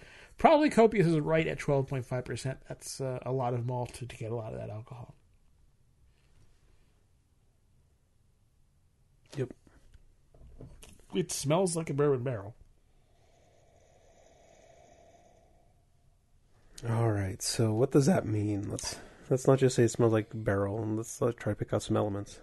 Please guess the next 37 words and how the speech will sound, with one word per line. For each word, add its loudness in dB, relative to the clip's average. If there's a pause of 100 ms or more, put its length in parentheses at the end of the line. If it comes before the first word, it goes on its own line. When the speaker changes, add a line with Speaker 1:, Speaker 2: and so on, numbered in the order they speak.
(320)
Speaker 1:
All -16
right. -12
Okay, -2
if 2
you 2
insist -4 (880)
that -4
we -4
do, 4
Speaker 2:
Smells. 2 (200)
Speaker 1:
that, 4
that 2
we 12
actually 6
do 6
our 4
radio 2
show. -4 (300)
Um, 8 (340)
<laughs> 4 (1600)
Speaker 2:
Or 12
we 12
could 6
just 4
stop 10
the 0
recording 4
and 6
just 0
enjoy 4
this 2
beer 0
for -8
the -2
next -6
three -4
hours. -8